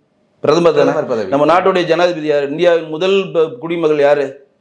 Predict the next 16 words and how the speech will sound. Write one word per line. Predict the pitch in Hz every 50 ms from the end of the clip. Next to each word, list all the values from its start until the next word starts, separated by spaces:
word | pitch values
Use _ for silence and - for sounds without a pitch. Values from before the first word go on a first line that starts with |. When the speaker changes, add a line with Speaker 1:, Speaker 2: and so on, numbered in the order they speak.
| _ _ _ _ _
Speaker 2:
ம். | - 113
Speaker 1:
ஜனாதிபதி. | 107 135 143 165 165 156 143 135 120 120
அவங்க | - 156 160 165
என்ன | 160 165 185 180
சமுதாயத்தை | 170 156 156 156 151 139 139 135 139 131
சேர்ந்தவங்க? | 131 127 127 123 147 160
Speaker 2:
தலித் | 170 165
சமூகத்தை | - 165 139 123 120 113 110 98 -
சேர்ந்தவங்க, | 110 101 104 123
பழங்குடி | 127 170 180 185 180 170 151
Speaker 1:
பழங்குடி | 135 147 170 214 233 233 220 214
இனத்தை | 202 185 180 180 175 170 151 -
சேர்ந்தவங்க. | 143 131 120 113 104 98 90 - _
Speaker 2:
ம். | - 113 104 98
Speaker 1:
ரைட்டா? | 131 135 135 151 165 160 - - -
Speaker 2:
ம். | -